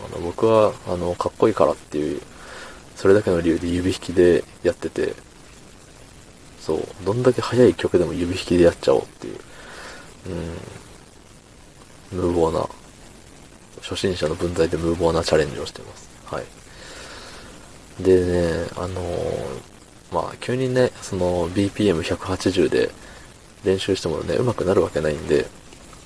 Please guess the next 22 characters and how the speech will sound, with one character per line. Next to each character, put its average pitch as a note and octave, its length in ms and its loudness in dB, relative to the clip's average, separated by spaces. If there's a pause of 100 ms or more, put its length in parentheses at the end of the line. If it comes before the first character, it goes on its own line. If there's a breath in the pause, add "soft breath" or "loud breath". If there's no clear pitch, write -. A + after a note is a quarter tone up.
(140)
と G#2+ 100 -4
り A#2 60 2
あ - 20 0
え G2+ 40 -2
ず - 60 -10
半 C3+ 160 4
分 C3 220 4
の D2+ 120 -4
九 D#3 200 2
十 D#2+ 140 0
か - 120 -4
ら D2+ 60 0
や D#2 80 -2
っ - 20 -12
て - 140 -12
み E2 80 -6
よ C2+ 80 -2
う - 40 -6
っ - 40 -16 (160)
て - 100 -14
い - 40 -16
う - 20 -18